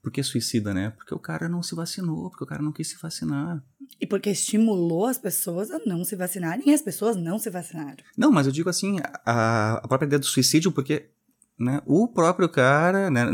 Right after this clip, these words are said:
Speaker 1: não o Bolsonaro, mas tô falando assim, o próprio cidadão de bem da extrema-direita, né, ele não se vacinou, ou seja, ele se expôs, a, a quantidade que a gente ficou sabendo, né, Thay,
Speaker 2: Uhum.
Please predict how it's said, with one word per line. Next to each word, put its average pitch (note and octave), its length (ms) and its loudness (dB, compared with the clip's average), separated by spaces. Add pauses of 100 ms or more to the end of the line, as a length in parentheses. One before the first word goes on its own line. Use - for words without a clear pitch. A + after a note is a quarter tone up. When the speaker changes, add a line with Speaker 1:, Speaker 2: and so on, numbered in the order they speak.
Speaker 1:
não B2+ 180 8
o F3+ 60 6
Bolsonaro, D#3 540 4
mas A#2 100 2
tô A#2 100 2
falando A#2+ 160 0
assim, D3 260 4 (400)
o G#2+ 120 -2
próprio B2+ 680 4 (400)
cidadão A#2+ 680 6
de A2+ 120 2
bem A#2 300 10
da G#2 100 6
extrema-direita, A2+ 1080 4
né, A#2+ 260 -2
ele G3+ 300 2
não D3 160 6
se - 140 -2
vacinou, G#2 260 2
ou G#2+ 60 0
seja, A#2 280 2
ele G#3 300 0
se - 160 -2
expôs, D3 360 0
a, - 100 -4
a C3 180 0
quantidade D3+ 440 0
que - 60 -4
a F3+ 40 -2
gente F3 180 -4
ficou - 180 -4
sabendo, A#2 560 0
né, F#2+ 460 -2
Thay, A2+ 260 0 (240)
Speaker 2:
Uhum. E3 340 -4